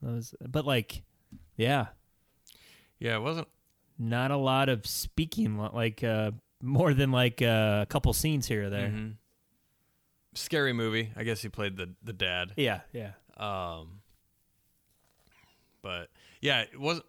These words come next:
Speaker 2: wasn't in a lot of
Speaker 1: No.
Speaker 2: stuff. Um,
Speaker 1: No. Do you think his shtick was, like, after, after watching it in The Burbs, like, it was like, "Okay, that's, that's enough." Is it, like, he's a good side,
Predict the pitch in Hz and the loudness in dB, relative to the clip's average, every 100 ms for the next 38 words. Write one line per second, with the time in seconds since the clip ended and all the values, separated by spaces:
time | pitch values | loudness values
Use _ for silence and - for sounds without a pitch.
0 | - 156 170 - 135 135 - 101 98 101 | -10 -10 -10 -10 -6 -6 -6 -10 -8 -4
1 | 98 98 87 123 131 175 123 - - 117 | -2 -2 -4 -2 0 0 -2 -6 -10 -2
2 | 110 101 95 90 92 107 131 131 - _ | 0 2 2 -2 -4 2 2 2 -4 _
3 | _ _ _ _ _ _ _ _ _ _ | _ _ _ _ _ _ _ _ _ _
4 | _ - - - - 160 226 196 160 - | _ -20 -20 -12 0 4 4 4 0 0
5 | - 147 165 - - 131 120 - - _ | 2 2 2 -4 -2 0 0 -2 -8 _
6 | - 117 104 - _ _ - 143 170 143 | -4 -4 -4 -12 _ _ 0 2 4 4
7 | 139 175 139 139 139 143 120 110 120 120 | 2 2 4 4 4 0 0 0 0 2
8 | 131 139 123 120 110 117 107 110 107 107 | 2 0 0 0 0 0 -2 -4 -4 -2
9 | 101 95 - - - _ _ _ _ _ | -2 -4 -8 -12 -20 _ _ _ _ _
10 | _ - 123 120 101 95 127 131 131 117 | _ -12 -6 -2 -2 -2 -2 -2 -2 -4
11 | 113 147 127 127 165 - - 135 143 151 | 0 -2 0 0 2 4 4 4 4 4
12 | 156 147 135 | 2 0 -4